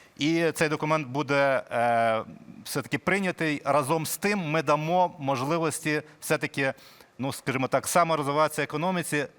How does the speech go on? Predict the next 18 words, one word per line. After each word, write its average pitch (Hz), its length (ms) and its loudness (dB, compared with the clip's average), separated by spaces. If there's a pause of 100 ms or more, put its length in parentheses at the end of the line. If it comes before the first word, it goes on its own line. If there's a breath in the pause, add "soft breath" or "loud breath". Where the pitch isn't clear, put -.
як 151 300 0 (120)
поставивши 165 480 0
її 165 100 -2
максимально 143 460 0
на 131 80 -2
військові 117 360 -4
рейки. 85 340 -6 (460 loud breath)
І 123 60 -6
цей 165 160 0
приклад, 165 360 -2
з - 20 -4
якого 143 220 -2
починалася 139 540 -2
сьогодні 123 240 -6
передача, 147 580 0 (480 loud breath)
цей 147 180 -2
український 156 500 0
продукт - 520 -4